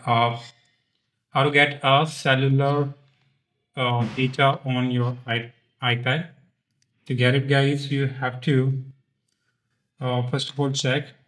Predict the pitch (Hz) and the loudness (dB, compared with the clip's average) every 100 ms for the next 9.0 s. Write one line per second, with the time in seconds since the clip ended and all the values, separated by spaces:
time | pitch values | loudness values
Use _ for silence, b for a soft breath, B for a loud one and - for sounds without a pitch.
0 | _ 139 120 120 120 123 120 120 120 120 | _ -10 -8 -2 0 0 0 -2 -6 -8
1 | 120 - _ - 120 120 127 123 120 - | -10 -16 _ -14 -12 -4 -2 -2 -4 -10
2 | - 135 127 - - 131 139 156 - _ | -4 -2 -2 -4 -8 -6 -4 -6 -12 _
3 | _ _ _ _ _ _ 139 120 - 123 | _ _ _ _ _ _ -10 -8 -2 -2
4 | 120 127 127 123 123 123 120 120 120 127 | -2 -2 -2 2 2 2 2 0 0 0
5 | 139 143 - 120 120 123 120 120 123 117 | -2 -4 -8 -6 -6 -4 -2 -2 -2 -4
6 | 120 120 113 120 135 139 - - _ _ | -4 -8 -8 -6 -8 -10 -20 -20 _ _
7 | _ _ _ _ _ _ - 127 123 151 | _ _ _ _ _ _ -6 -4 -2 0
8 | 151 151 139 139 139 135 135 135 135 135 | 0 0 0 2 2 4 2 0 -4 -8